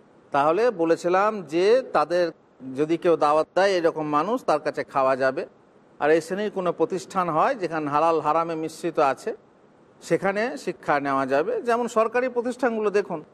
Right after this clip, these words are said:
সরকারি মাল হালাল হারাম দুই আছে, সেখানে আমরা বিনা পয়সায় পড়াশোনা করছি। তো যেখানে মিশ্রিত মাল, সংমিশ্রিত মাল, হালাল হারামে মিশ্রিত মাল আছে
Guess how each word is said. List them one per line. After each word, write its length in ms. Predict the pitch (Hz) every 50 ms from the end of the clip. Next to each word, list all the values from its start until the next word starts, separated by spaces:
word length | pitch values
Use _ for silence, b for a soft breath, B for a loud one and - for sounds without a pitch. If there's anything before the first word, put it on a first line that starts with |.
| _ _
সরকারি 500 | - - 170 160 151 151 180 185 185 196
মাল 280 | 190 180 180 196 226 233
হালাল 280 | 170 175 185 190 190 185
হারাম 300 | 160 175 196 220 240 226
দুই 200 | 330 370 359 311
আছে, 300 | 233 - - - 135 - - _ _ _ _ _ _ _ _ _
সেখানে 380 | - - 214 202 247 240 226 208
আমরা 220 | 185 175 170 165
বিনা 240 | 156 156 160 160 160
পয়সায় 460 | 156 160 160 160 165 - 220 233 240 226 - -
পড়াশোনা 420 | 220 247 254 247 - 254 233 226
করছি। 400 | 214 - 214 202 - - - 139 - - _ _ _ _ _ _ -
তো 100 | - 165
যেখানে 380 | 151 160 185 185 233 226 220 196
মিশ্রিত 420 | 208 233 226 - - 311 - -
মাল, 300 | 254 220 202 185 170 156
সংমিশ্রিত 600 | - - 160 156 165 180 196 190 - 285 254 -
মাল, 280 | 262 233 208 190 185 175
হালাল 260 | 165 170 180 175 165
হারামে 340 | 165 170 185 214 233 240 240
মিশ্রিত 400 | 220 214 196 - - 233 - 196
মাল 280 | 185 170 160 143 135
আছে 300 | 127 123 127 - 233 453